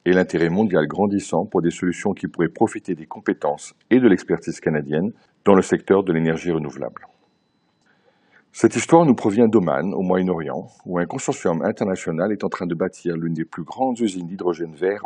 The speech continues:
au monde, alimentée par vingt-cinq gigawatts d'énergie éolienne et solaire. Le groupe est composé de la Société pétrolière nationale d'Oman,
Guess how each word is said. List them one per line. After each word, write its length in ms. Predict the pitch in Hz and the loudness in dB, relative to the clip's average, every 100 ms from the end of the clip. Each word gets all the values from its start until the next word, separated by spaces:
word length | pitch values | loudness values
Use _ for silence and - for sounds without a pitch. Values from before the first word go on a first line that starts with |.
| - | -4
au 60 | 92 | -4
monde, 380 | 80 69 73 - _ _ _ _ _ _ | -2 -4 -6 -12 _ _ _ _ _ _
alimentée 480 | 101 110 107 98 107 | 4 4 4 2 -2
par 200 | 104 76 | -4 -6
vingt-cinq 500 | 73 104 113 - 92 | -4 -4 -2 -4 -4
gigawatts 540 | 85 107 107 90 92 - | -4 0 2 4 2 0
d'énergie 420 | 104 92 82 82 | -2 -2 -4 -4
éolienne 480 | 95 90 80 85 90 - | 0 0 0 -2 -4 -4
et 60 | 92 | -6
solaire. 560 | - 73 50 - - - _ _ _ _ | -2 -4 -4 -6 -12 -20 _ _ _ _
Le 160 | - 82 | -2 0
groupe 320 | - 139 - | 4 2 2
est 60 | 95 | -2
composé 420 | 90 82 87 92 | 0 0 2 4
de 80 | 85 | 4
la 80 | 78 | 4
Société 400 | - - 85 90 | 2 -6 -4 -2
pétrolière 480 | 80 - 80 78 | -4 -4 -4 -2
nationale 460 | 80 76 - 80 76 | -2 -4 -4 -4 -4
d'Oman, 400 | 73 69 73 131 | -2 0 0 -2